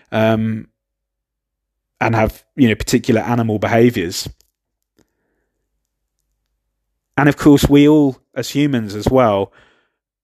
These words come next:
like to occupy certain green spaces in cities, and community gardens and parks can also represent efforts for people to organise in inclusive ways. And there's been some research on communal gardens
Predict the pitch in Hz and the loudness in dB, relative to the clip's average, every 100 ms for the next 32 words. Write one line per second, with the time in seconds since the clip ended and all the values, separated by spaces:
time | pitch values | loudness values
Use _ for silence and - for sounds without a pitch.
0 | _ _ _ _ _ _ _ _ _ 131 | _ _ _ _ _ _ _ _ _ 0
1 | 131 - - 117 - 123 - 113 110 - | 0 0 0 0 0 -6 -2 0 0 0
2 | 110 113 113 127 131 127 - 95 90 95 | -2 -4 -2 0 0 -2 -4 -4 -6 -10
3 | 101 90 - 92 87 90 82 - _ _ | -10 -10 -8 -8 -10 -10 -12 -14 _ _
4 | _ _ - 117 147 139 135 123 117 98 | _ _ -10 -4 2 4 4 2 -2 0
5 | 127 123 113 104 110 101 131 120 98 - | 2 2 0 -6 -8 -6 0 0 0 -4
6 | - - 117 123 - 110 104 101 101 117 | -14 -6 -2 -2 -2 -2 -2 -4 -6 -4
7 | 104 107 101 - - _ _ - 123 110 | -2 -2 -4 -10 -20 _ _ -6 -4 -2
8 | - - - - _ _ _ - - 107 | -4 -4 -6 -8 _ _ _ -20 -2 0
9 | 104 - 131 120 110 - 127 110 110 107 | 0 0 0 0 0 0 0 0 -2 -2
10 | 107 110 107 104 131 113 - 107 110 110 | -2 -2 -6 -4 0 0 0 -2 0 0
11 | 98 92 90 - - _ _ _ 101 92 | 0 -4 -8 -14 -16 _ _ _ -10 -4
12 | 123 120 131 123 - 117 107 117 110 117 | -4 0 0 0 2 0 0 -4 -6 -4
13 | 107 107 98 135 127 127 131 131 127 | -2 -2 -2 0 2 2 0 -6 -8